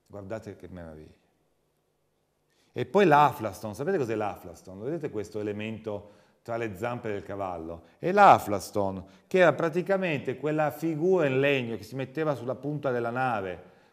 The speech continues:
quella che serviva a... Sì, fa molto caldo, se,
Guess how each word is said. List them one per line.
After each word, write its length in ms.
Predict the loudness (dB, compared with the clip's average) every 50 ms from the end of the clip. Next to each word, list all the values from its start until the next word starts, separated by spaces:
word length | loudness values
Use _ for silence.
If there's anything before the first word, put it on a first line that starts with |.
| _
quella 220 | _ -6 -6 -6 -6
che 80 | -6
serviva 800 | -8 -6 -6 -6 -2 -2 0 0 2 2 0 0 -2 -8 -16 -20 -20 -20 _ _ _
a... 500 | -12 -8 -6 -6 -4 -4 -4 -6 -8 -8
Sì, 360 | -10 -8 -6 -4 -4 -4 -6 -8
fa 120 | -14 -16 -16
molto 240 | -14 -14 -14 -14 -12
caldo, 400 | -12 -12 -12 -12 -14 -16 -18 -20
se, 220 | -20 -20 -20 -20